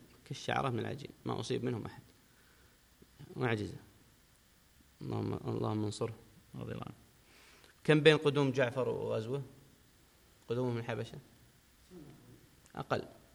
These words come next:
هو جاء في آخر السابعة وموته في الثامنة. يعني بعد الهجرة الطويلة هذه ما جلس مع النبي صلى الله عليه وسلم إلا أشهر. هذا الدين. ما في إلا بذل، بذل، بذل، بذل.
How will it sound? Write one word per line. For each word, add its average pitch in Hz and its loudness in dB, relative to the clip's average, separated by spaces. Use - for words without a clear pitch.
هو 135 -4
جاء 127 0
في 120 -2
آخر 117 -2
السابعة 120 -2
وموته 131 -2
في 123 -2
الثامنة. 110 -8
يعني 127 0
بعد 131 2
الهجرة 131 4
الطويلة 127 6
هذه 127 6
ما 127 2
جلس 127 2
مع 117 2
النبي 117 2
صلى 117 0
الله 113 -2
عليه 127 0
وسلم 120 2
إلا 120 2
أشهر. - -4
هذا 156 2
الدين. 113 0
ما 120 -6
في 120 -2
إلا 117 0
بذل، 113 2
بذل، 110 -2
بذل، - -6
بذل. - -14